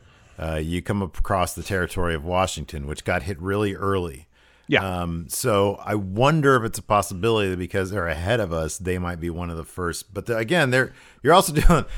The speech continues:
Speaker 1: so I, the, the thing is, it's gonna be a, I think with the states like Georgia, who, like, tomorrow are gonna be opening up. Um, <sighs> the thing is,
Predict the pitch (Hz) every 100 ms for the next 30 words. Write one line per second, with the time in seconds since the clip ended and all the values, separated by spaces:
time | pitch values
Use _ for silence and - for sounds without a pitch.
0 | - - 208 170 190 - - 160 208 185
1 | 240 302 214 175 196 294 208 175 147 143
2 | - 247 220 175 151 - 165 170 147 110
3 | 113 127 139 175 175 165 - - - 135
4 | 120 110 - 131 127 131 139 143 147 127
5 | 135 127 131 131 135 135 - - - -
6 | - 151 139 117 92 - - - - -
7 | - - - - - - - - - -
8 | - - - - - - 311 302 175 127
9 | 110 -